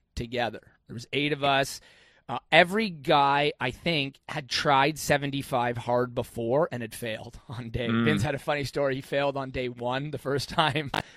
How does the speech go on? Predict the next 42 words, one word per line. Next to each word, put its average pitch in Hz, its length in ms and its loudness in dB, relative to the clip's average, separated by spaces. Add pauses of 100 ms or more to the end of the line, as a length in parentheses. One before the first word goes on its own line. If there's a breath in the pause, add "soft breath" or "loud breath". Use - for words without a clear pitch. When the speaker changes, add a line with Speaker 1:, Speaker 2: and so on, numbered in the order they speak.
Speaker 1:
Then 139 120 -4
he 135 80 -2
failed 131 320 2
on 131 140 -2
day 131 160 -4
three 160 400 -2
the 135 80 -2
second 147 380 2
time 147 380 2 (200 loud breath)
'cause 175 140 0
he 180 60 -2
was 170 100 0
trying 180 200 2
to 170 60 -2
do 147 140 2
it 135 80 2
alone. 147 360 6
So 139 120 -4
this 175 180 2
was, 156 140 -2
like, 139 100 4
his 135 180 -4
third 143 480 4
go 180 260 6
at 139 100 2
it. 107 200 -2 (240 soft breath)
Speaker 2:
Yeah. 113 320 6
Speaker 1:
And, 160 180 2 (180)
and 151 80 -2
we 170 120 6
all 180 160 10
did 269 160 4
it, - 120 -4
right? 127 200 0
a 123 60 -4
hundred 143 300 0
fifty 165 280 0
workouts, 131 680 0
all 131 240 4
the 143 140 0
other 151 180 0
stuff. 120 360 -2